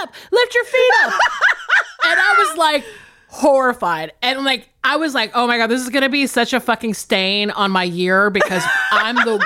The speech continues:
Speaker 1: girl whose little sister puked on the bus and everybody's shoes are full of puke." Like, that, I just to think that, like, that kind of drama, like, doesn't exist in the kids' lives these days is
Speaker 2: Right.
Speaker 1: depressing, to be honest.
Speaker 2: It truly is. And I think a lot of it is because kids are, like, so heavily scheduled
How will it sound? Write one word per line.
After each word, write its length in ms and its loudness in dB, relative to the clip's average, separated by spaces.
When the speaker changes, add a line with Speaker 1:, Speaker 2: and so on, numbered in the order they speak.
Speaker 1:
girl 460 2
whose 280 2
little 160 0
sister 320 -2
puked 260 -4
on 100 0
the 40 -4
bus 360 0
and 100 -4
everybody's 500 -2
shoes 460 0
are 80 0
full 180 0
of 80 -2
puke." 320 -2
Like, 200 -2
that, 320 0
I 100 0
just 240 -6
to 200 0
think 280 -4
that, 180 -2
like, 200 -2
that 500 -2
kind 240 -2
of 80 -4
drama, 600 2
like, 180 -2
doesn't 280 0
exist 420 0
in 80 -2
the 60 -2
kids' 340 -2
lives 260 0
these 160 -2
days 300 0
is 280 0
Speaker 2:
Right. 120 2
Speaker 1:
depressing, 460 2
to 100 -8
be 100 -2
honest. 420 -4
Speaker 2:
It 140 2
truly 340 2
is. 200 4
And 100 2
I 40 2
think 180 -4
a 60 2
lot 260 2
of 120 0
it 80 0
is 120 2
because 360 0
kids 380 0
are, 140 4
like, 300 0
so 220 2
heavily 380 0
scheduled 840 0